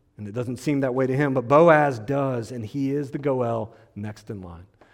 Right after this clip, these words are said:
We don't even get the name of the guy before him. And one, at one point, Boaz refers to him literally in the Hebrew,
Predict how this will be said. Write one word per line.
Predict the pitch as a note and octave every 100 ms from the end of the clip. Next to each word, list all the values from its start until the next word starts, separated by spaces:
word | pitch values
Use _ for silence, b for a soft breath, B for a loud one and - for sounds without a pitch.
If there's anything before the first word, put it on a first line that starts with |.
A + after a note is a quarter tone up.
| b
We | -
don't | D3
even | D3 C#3
get | D3
the | C#3+
name | C3 C#3+ C#3+
of | C3
the |
guy | B2 C3
before | B2+ A#2+ C#3+ C#3
him. | C#3 C3+
And | A#2+ G#2+
one, | B2 C#3 D3+
at |
one | C#3 D#3
point, | E3 D3 B2
Boaz | C#3+ C#3+ C3+ A#2+
refers | B2+ D#3 C#3+
to | D3+
him | C3 C3+
literally | C3+ D3 D3 C3+ C#3 B
in |
the | C3+
Hebrew, | C#3 C#3+ C#3+ C3+